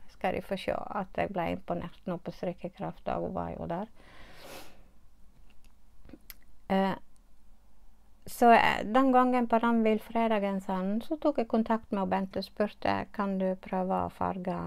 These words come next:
opp igjen?» Jeg hadde heldigvis et bilde av, eh, garnet, eh, i hespa.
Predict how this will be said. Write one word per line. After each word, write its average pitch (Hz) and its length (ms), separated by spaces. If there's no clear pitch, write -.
opp 170 200
igjen?» 202 300
Jeg 202 140
hadde 208 400
heldigvis 190 640
et 180 160
bilde 190 460
av, 170 300
eh, 165 220
garnet, 185 480
eh, 190 440
i 196 200
hespa. 180 640